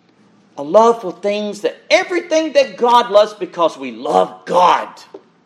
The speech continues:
See, that's the new birth. And we cannot do that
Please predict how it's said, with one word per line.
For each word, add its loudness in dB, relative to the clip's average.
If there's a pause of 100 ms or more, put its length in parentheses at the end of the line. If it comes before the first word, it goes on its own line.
(520)
See, -6
that's -2
the -6
new -6
birth. 2
And -2
we -6
cannot 0
do 0
that 0